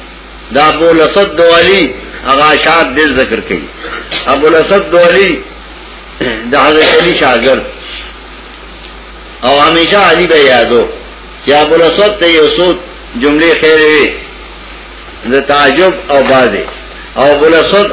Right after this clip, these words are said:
هغه کې بې عزتي وکړه. او د ابو الاسد استاد شاګرد یحیی ابن عمرو. او د هغه شاګرد خلیل ابن احمد. او د هغه شاګرد سیبوی.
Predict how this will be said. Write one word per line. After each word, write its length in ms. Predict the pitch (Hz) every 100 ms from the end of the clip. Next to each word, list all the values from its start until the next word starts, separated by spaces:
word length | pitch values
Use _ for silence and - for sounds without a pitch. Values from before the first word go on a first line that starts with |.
| -
هغه 180 | 151 165 139
کې 60 | 143
بې 40 |
عزتي 480 | 139 127 127 104 131
وکړه. 320 | 101 - 76 - - - - - - 120
او 80 |
د 80 | 143
ابو 260 | 156 160 165
الاسد 460 | 160 160 - 202 165
استاد 460 | 147 - 170 175 156 120 - - -
شاګرد 400 | 147 143 170 151
یحیی 380 | 143 156 143 139
ابن 160 | 113 113
عمرو. 320 | 101 98 104 - - - - - - - - - -
او 100 | 147
د 40 |
هغه 220 | 160 165 202
شاګرد 400 | 196 175 180 185 170 143
خلیل 300 | 147 160 131
ابن 160 | 113
احمد. 340 | 98 87 101 90 - - - - - -
او 80 | 143
د 60 |
هغه 220 | 160 165 185 170
شاګرد 360 | 151 151 147 123 120
سیبوی. 400 | 98 92 92